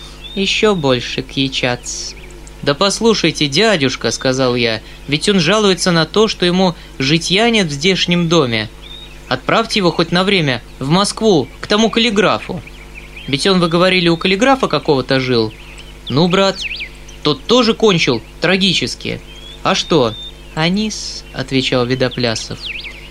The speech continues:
"имели несчастье присвоить себе чужую собственность"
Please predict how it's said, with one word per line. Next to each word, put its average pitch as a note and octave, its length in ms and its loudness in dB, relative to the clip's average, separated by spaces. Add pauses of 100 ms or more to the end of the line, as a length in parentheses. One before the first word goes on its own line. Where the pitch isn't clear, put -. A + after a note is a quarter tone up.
(140)
"имели F#3+ 300 2
несчастье F#3 600 -2
присвоить E3+ 640 -2
себе E3 260 -2
чужую E3 360 -2
собственность" - 1200 -6